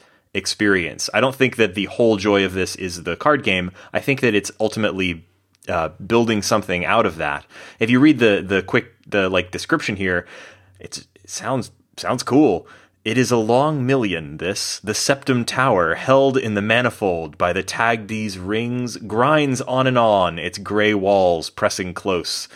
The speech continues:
The only thing to look forward to is the long, cold, endless waste.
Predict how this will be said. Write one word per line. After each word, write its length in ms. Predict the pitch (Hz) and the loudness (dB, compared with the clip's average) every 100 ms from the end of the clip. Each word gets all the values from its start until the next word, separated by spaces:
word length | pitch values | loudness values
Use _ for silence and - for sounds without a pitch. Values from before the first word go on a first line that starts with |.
| - - | -14 -8
The 120 | 131 | 0
only 320 | 139 139 139 | 4 4 4
thing 340 | 131 135 127 113 | 2 0 0 -2
to 100 | 113 | -2
look 200 | 110 110 | 0 0
forward 480 | - 117 117 110 104 | 0 0 2 2 -2
to 260 | - 110 98 | -4 0 0
is 120 | 90 | 0
the 80 | 98 | -2
long, 540 | 92 92 98 95 95 | 0 2 2 0 -4
cold, 460 | 92 - 98 90 85 - | -8 -2 0 0 -4 -8
endless 420 | 92 90 87 - | -8 -6 -8 -8
waste. 500 | 80 82 - - - | -8 -6 -6 -10 -12